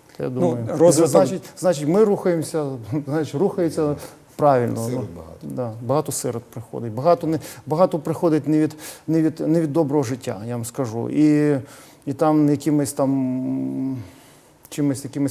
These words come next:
Speaker 1: примарними мріями не страдають. А дійсно приходять і дивишся на цих дітей, розумієш, що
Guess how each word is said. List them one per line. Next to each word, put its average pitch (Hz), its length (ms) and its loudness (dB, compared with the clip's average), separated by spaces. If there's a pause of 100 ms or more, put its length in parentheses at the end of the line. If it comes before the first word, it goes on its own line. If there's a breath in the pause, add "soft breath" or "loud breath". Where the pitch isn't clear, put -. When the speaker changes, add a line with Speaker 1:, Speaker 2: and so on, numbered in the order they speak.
Speaker 1:
примарними 147 460 2
мріями 147 360 4
не 127 100 0
страдають. 120 460 -2
А 139 40 -2
дійсно 143 320 -4
приходять 151 640 -4
і 120 200 -4 (340 loud breath)
дивишся 139 360 4
на 131 80 0
цих 120 200 -6
дітей, 127 340 0
розумієш, 120 560 -2
що 107 320 -8